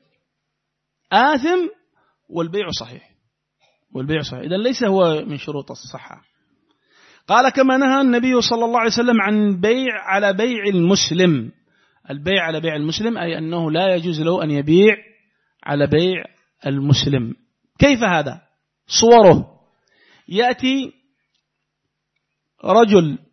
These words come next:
عند رد-، عند بائع ومشتري، يأتي رجل عند بائع ومشتري فيقول البائع: "بعت، بعتك هذا بعشرة دراهم"،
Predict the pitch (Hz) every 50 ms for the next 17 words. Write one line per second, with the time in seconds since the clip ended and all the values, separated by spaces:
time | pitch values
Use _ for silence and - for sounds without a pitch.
0 | _ _ - 165 175 196 202 190 190 185 185 208 226 220 185 175 175 - - 175
1 | 175 190 196 190 185 180 175 202 220 214 226 226 190 190 180 180 185 - - -
2 | 151 143 135 131 147 180 185 185 - 202 185 196 220 202 190 180 147 131 107 -
3 | - - 147 160 175 170 160 165 165 165 190 208 208 202 196 180 190 226 247 226
4 | - - 160 165 175 180 185 170 - - 170 151 143 135 127 - _ _ - -
5 | - _ - - 180 190 196 196 196 - 220 233 226 220 190 165 - - _ -
6 | - 175 180 170 170 196 208 196 202 214 202 - - - - _ _ - 185 190
7 | 214 196 185 - - 190 190 185 - - - - _ _ _ _ _ _ _ _
8 | - 196 202 196 - 196 175 - 190 175 170 180 190 190 180 170 170 175 190 196
9 | - - - - - _ _ _ _ _ - 165 165 160 180 190 - 165 160 165
10 | 165 - 170 151 147 151 147 160 165 156 139 135 127 113 -